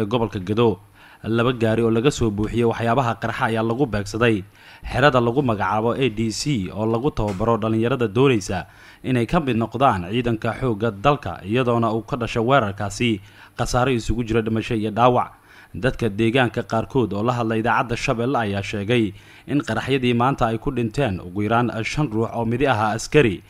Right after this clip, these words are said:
halka ay tilmaameen in dhaawac uu soo gaaray siddeed iyo toban kale oo ay ku jireen, ah, dad shacaba. Aan idhaahdo, dadka ku dhaawacmay qaraxyada ayaa durbaba loola cararay goobaha caafimaadka si wax looga qabto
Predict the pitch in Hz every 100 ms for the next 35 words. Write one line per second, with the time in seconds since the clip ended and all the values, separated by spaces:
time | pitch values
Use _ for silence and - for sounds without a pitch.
0 | - - - 156 160 120 113 - 117 113
1 | 113 131 117 107 123 135 107 107 - 139
2 | 131 107 101 110 104 117 139 113 113 120
3 | 135 120 117 110 110 127 - 135 90 -
4 | - - - - 110 110 - 113 95 117
5 | 110 - - _ _ _ - 110 110 139
6 | 107 80 98 147 147 - 185 139 117 107
7 | 135 117 117 135 139 110 113 117 117 120
8 | 127 117 117 135 110 101 113 110 117 123
9 | 131 107 117 113 123 139 - 117 143 127
10 | 117 120 147 110 98 101 85